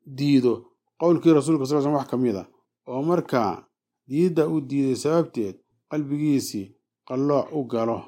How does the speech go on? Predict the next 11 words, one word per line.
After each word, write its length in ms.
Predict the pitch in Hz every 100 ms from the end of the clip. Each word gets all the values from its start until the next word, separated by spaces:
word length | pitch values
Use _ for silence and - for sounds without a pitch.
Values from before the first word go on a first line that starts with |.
| -
oo 160 | 127 127
uu 80 | 131
halaagsamo 480 | 110 110 107 110 104
qofkaas. 400 | 107 - - - - _ _ _ _ _ 117
Baadi 240 | 131 156
baa 120 | 170 151
qalbiga 280 | 170 160
ka 80 | 151 165
gelaysa, 260 | 185 160
markaasuu 320 | 147 143 120
halaagsamaya. 600 | 117 117 - 113 98 92